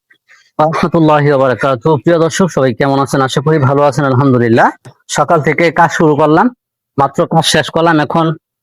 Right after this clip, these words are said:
আহ, গরুগুলি দানাদার খাচ্ছে, আলহামদুলিল্লাহ। কিছুক্ষণ পর যখন দুধ দহন শেষ হবে, তখন ঘাস দেওয়া শুরু করব। প্রত্যেকটা গরুকে, আহ, ঘাস দিব ইনশাআল্লাহ, ঘাস এবং খ্যার।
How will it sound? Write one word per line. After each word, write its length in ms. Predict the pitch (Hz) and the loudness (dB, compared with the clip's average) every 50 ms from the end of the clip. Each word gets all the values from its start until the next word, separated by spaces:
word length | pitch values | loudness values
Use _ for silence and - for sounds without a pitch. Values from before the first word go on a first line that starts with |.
| _ _ _ _ - | _ _ _ _ -2
আহ, 200 | 147 147 147 147 | 0 0 2 2
গরুগুলি 420 | 151 139 143 151 156 147 156 147 147 | 2 2 2 2 2 2 2 2 0
দানাদার 340 | 135 151 151 160 151 147 139 | 0 0 0 2 2 0 0
খাচ্ছে, 300 | - 160 147 - - 165 185 247 - - - 143 | 0 -2 -4 -2 -2 -2 -2 -2 -4 -8 -6 -4
আলহামদুলিল্লাহ। 560 | 139 135 143 139 131 139 131 135 127 143 175 | -2 0 2 2 2 2 2 2 0 0 -2
কিছুক্ষণ 520 | 175 - - 131 - 151 - - - 160 151 | -2 -4 -4 -2 -2 -4 -4 -2 0 0 0
পর 160 | 131 165 160 160 143 | 2 2 0 0 0
যখন 200 | 143 143 143 147 139 | 0 0 2 2 2
দুধ 160 | 131 139 135 | 2 2 2
দহন 260 | 123 151 151 151 156 | 2 2 2 2 0
শেষ 300 | 131 - 143 123 - - | 0 0 -2 -2 -2 -2
হবে, 180 | 165 156 160 196 240 - _ _ _ - - _ _ | -2 0 0 0 -2 -4 _ _ _ -20 -20 _ _
তখন 220 | - 147 - 165 160 151 | -4 -4 -2 0 0 2
ঘাস 180 | 139 135 139 123 | 2 2 0 2
দেওয়া 180 | 117 156 156 151 | 2 2 2 2
শুরু 220 | - - 160 156 147 | 2 2 2 2 2
করব। 220 | - 170 151 156 190 185 | 0 0 0 2 0 0
প্রত্যেকটা 500 | - - 180 - - - 170 - - 160 | 0 -4 -6 -4 -4 -6 -6 -4 -2 0
গরুকে, 380 | 147 147 156 156 139 - 151 147 | 2 2 2 2 2 0 0 -2
আহ, 480 | 139 - _ _ - 143 143 143 143 139 | -2 -6 _ _ -4 0 2 2 2 2
ঘাস 200 | 123 135 123 110 | 2 0 0 0
দিব 140 | 113 135 123 | 0 0 0
ইনশাআল্লাহ, 380 | 123 123 120 - 135 131 139 120 | 0 0 0 0 0 0 0 0
ঘাস 160 | 123 120 120 - | 0 -2 -2 -2
এবং 160 | 131 127 135 117 | -2 0 0 0
খ্যার। 180 | - - 143 | 0 0 0